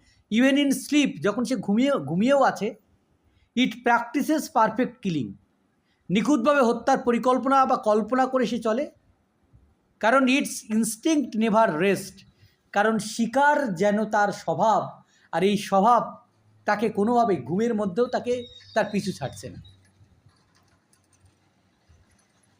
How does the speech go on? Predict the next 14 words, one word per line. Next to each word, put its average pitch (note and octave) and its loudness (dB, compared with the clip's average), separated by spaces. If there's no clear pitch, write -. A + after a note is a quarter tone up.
লাইন A#3+ 2
নম্বর D4 2
ফাইভ, C4+ 2
"The G3 2
convenience C4+ 2
of D#4 4
the D#4 0
high A3+ 2
trees।" - -8
Convenience C4 2
of D4 -4
high A#3+ 2
trees C#4 -4
মানে D4+ 2